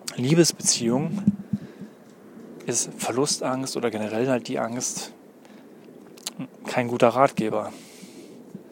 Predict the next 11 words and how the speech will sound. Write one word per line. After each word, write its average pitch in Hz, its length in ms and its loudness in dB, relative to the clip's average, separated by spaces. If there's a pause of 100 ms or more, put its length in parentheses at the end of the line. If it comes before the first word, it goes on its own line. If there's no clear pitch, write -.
(220)
Denn 113 460 -4 (1040)
Angst 160 300 6
bedeutet 139 400 4
ja 135 120 4
im 117 120 -2
Wesentlichen, 135 640 0
ich - 160 -8
weiß 117 220 0
nicht, 127 180 -6
was 127 140 -4
passiert. - 480 -4